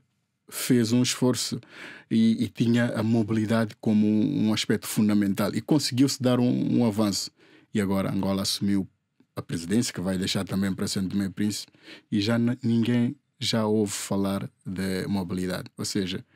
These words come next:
isto é bonito nas cimeiras, eh, eh, na assinatura dos protocolos, mas depois para cumprir, que é complicado. Portanto, eu acho que a C P L P deve ser mais dinâmica, deve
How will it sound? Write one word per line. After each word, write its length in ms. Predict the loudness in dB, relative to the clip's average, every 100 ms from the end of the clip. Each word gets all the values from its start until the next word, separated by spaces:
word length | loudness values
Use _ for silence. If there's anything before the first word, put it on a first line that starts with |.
| _ -20 _
isto 220 | 0 2
é 60 | 2
bonito 600 | 4 6 6 2 -4 2
nas 240 | 2 2
cimeiras, 800 | 4 6 6 4 4 2 2 -4 -4
eh, 200 | -4 -6 -10 -16 -2
eh, 240 | 2 2 4
na 120 | 2
assinatura 540 | 4 4 4 4 2
dos 140 | 2 -2
protocolos, 720 | -2 0 -2 0 -2 -2 -12 _
mas 280 | -4 -2 -2 -6 _
depois 360 | -20 -6 -2 -2
para 160 | -2 -2
cumprir, 420 | -2 -2 -4 -4 -8
que 80 |
é 40 | -4
complicado. 500 | -4 -4 -2 -4 -6 _
Portanto, 240 | -6 -2
eu 120 | -2
acho 160 | -2 -2
que 120 | -4
a 80 | -2
C 160 | -2
P 100 | 0
L 140 | 0 2
P 240 | 0 0 -4 -4 -2
deve 120 | 2
ser 140 | 2
mais 240 | 2 -2 -2
dinâmica, 580 | -2 0 -2 -4 -6
deve 220 | 0 0